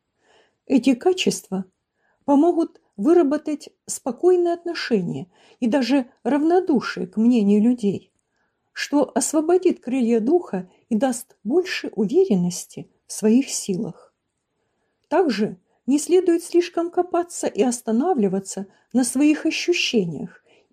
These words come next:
и всяких наносных настроениях.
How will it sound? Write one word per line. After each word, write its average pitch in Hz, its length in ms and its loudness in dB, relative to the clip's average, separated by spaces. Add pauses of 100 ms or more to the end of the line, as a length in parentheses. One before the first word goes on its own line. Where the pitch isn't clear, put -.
(140)
и 247 80 4
всяких 339 500 0 (160)
наносных 247 600 0
настроениях. 175 920 -4